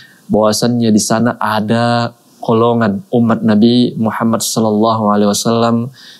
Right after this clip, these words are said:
yang jumlahnya tujuh puluh ribu orang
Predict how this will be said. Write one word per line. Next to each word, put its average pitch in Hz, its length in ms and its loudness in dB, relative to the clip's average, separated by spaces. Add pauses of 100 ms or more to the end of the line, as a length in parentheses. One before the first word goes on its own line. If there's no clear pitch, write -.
(140)
yang 110 320 0
jumlahnya 113 560 0
tujuh 113 320 0
puluh 113 240 -2
ribu 110 460 -2
orang 143 580 0